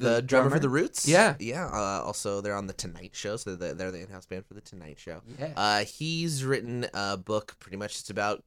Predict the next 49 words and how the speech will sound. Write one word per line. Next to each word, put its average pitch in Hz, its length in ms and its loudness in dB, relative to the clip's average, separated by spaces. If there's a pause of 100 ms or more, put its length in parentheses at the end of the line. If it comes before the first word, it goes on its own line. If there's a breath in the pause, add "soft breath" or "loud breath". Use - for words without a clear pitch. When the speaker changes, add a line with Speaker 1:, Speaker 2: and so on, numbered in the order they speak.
Speaker 1:
the 110 80 -4
creative 107 420 -6
process 101 520 -6
and 92 100 -14
what 95 120 -8
he's 92 220 -16
learned 92 240 -8
about 92 340 -6
it 110 140 -2
and 98 220 -4
his 104 220 -8
processes 98 640 -10
and 95 240 -14 (240)
the 117 120 -4
many 208 340 2
Speaker 2:
Wow. 127 80 -4
Speaker 1:
people 110 220 -4
that 101 140 -4
he's 120 200 -8
been 101 140 -6
inspired 80 460 -8
by. 76 260 -6 (220 soft breath)
A - 40 0
lot 185 220 6
of 214 80 2
it 180 80 -2
is 127 100 -2
music 113 320 -4
related, 107 380 -2
but 107 120 0
he 147 120 2
Speaker 2:
Sure. 123 80 4
Speaker 1:
also 131 200 2
talks 120 340 0
to, - 140 -6
he's 110 300 -4
also 110 320 0
a 95 40 -4
huge 107 380 -6
foodie, 104 300 -6
so - 80 -6
he 95 60 -4
talks 92 240 -10
to - 100 -14
chefs, 95 440 -4
he 104 60 -8
talks 92 220 -10
to - 80 -20
comedians. 95 800 -10